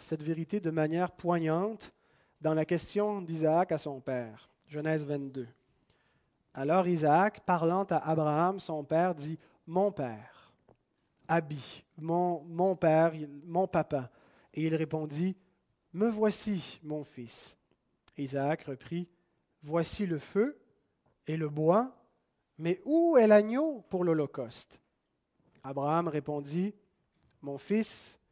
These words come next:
Dieu se pourvoira lui-même de l'agneau pour l'holocauste. » Et ils marchèrent tous deux ensemble.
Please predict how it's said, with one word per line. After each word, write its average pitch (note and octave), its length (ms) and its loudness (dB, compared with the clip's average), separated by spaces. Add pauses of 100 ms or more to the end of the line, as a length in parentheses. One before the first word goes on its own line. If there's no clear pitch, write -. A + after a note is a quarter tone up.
(760)
Dieu A3+ 640 2
se - 180 -6
pourvoira G3+ 680 4
lui-même F#3+ 640 2
de D#3 100 0
l'agneau E3 480 4
pour D#3 180 -4
l'holocauste. » C3+ 760 -6 (680)
Et C3+ 120 -4
ils B2+ 120 -8
marchèrent D3+ 500 -4
tous D#3 140 -8
deux D#3 140 -4
ensemble. B2 540 -10